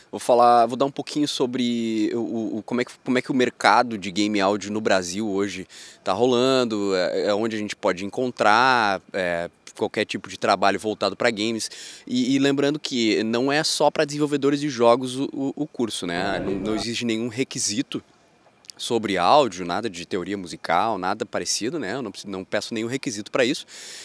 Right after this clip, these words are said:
E, e, e aí, quem tiver interesse, é, não só pra jogos, mas pra publicidade, pra qualquer tipo de mídia, audiovisual, né?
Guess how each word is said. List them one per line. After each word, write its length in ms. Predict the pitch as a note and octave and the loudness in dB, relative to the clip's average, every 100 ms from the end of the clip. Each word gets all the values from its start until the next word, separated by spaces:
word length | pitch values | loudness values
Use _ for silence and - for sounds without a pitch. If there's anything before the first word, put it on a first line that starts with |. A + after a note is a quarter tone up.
| - - | -14 -2
E, 1000 | B2 B2 B2 B2 A#2+ A#2+ A#2+ A#2+ A#2+ A#2 | 2 2 2 2 2 0 0 0 0 0
e, 80 | B2 | 4
e 40 | |
aí, 720 | B2+ B2+ C3 C#3+ D3 C#3+ D3 C#3+ - | 4 4 2 0 2 4 4 0 -6
quem 200 | - C#3+ | 0 2
tiver 220 | D#3+ D#3 C#3+ | 2 2 0
interesse, 840 | D3+ D3+ A#2+ C3+ G#3 - C3 G2 | 2 2 4 4 4 2 -2 -2
é, 220 | - G2 F#2 - | 0 0 0 -4
não 260 | C#3+ C3 C#3 | -2 2 2
só 240 | - F3 D#3 | 2 4 4
pra 160 | - | 4
jogos, 480 | C3 B2+ C3+ G3+ C#3 | 4 4 4 4 0
mas 200 | A#2 A2 | 0 0
pra 200 | - A#2 | 0 -2
publicidade, 1080 | - B2 A#2+ D3+ A2+ A#2 C#3+ C#3 G#2 F2+ E2+ - - _ | -2 -4 -4 4 6 8 8 6 4 -4 -12 -16 -20 _
pra 160 | G2 F#2 | -2 0
qualquer 300 | A2 - A2+ | 0 0 0
tipo 280 | - A#2 | -2 -6
de 80 | A2 | -8
mídia, 440 | F#2+ F2+ A#2+ A2+ F2+ | -8 -6 -4 -2 -4
audiovisual, 720 | E2+ F#2+ G2+ F2 E2+ A#2+ G#2+ | -4 -8 -2 0 4 4 2
né? 240 | F2 G#2+ | -2 -4